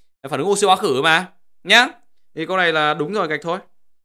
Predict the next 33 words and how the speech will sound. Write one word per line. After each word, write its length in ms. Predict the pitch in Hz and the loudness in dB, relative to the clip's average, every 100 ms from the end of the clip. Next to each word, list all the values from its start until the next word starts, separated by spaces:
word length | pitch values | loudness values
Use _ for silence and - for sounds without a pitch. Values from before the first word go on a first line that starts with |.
| _ _ _ | _ _ _
Sau 180 | - 233 | -2 0
bước 160 | 262 233 | 0 2
ba 240 | 233 220 | 2 2
có 80 | 214 | 0
lớp 80 | 262 | -4
bạc 340 | 202 190 170 170 | 2 2 2 2
bám, 440 | 170 247 240 196 | 2 0 -8 0
bám 200 | 170 208 | 2 2
thì 60 | 226 | -2
thành 200 | 185 170 | -6 -6
ống 120 | 185 | -6
nghiệm 180 | 220 170 | -6 -6
là 60 | |
chuẩn 360 | 156 135 131 147 | -6 -8 -8 -10
nét 100 | 214 - | -8 -4
căng 200 | 208 185 | -4 -4
rồi. 180 | 151 | -6
Đây. 240 | 156 175 208 - _ - - | 0 0 -2 -8 _ -20 -14
Còn 120 | 143 | -8
đáp 100 | 170 | -4
án 140 | 160 170 | -4 -6
chúng 100 | 165 | -6
ta 160 | 170 151 147 | -6 -6 -10
chính 140 | 156 170 | -10 -4
là 80 | |
D. 60 | 156 165 156 - | 0 0 0 -6
Thí 100 | 226 | -2
nghiệm 200 | 233 185 | -2 2
trên 240 | 254 226 | 4 4
chứng 220 | 226 277 | -2 -4
minh 240 | 285 254 208 | -4 -4 0
glu 240 | 220 | 0
có 100 | 233 | 0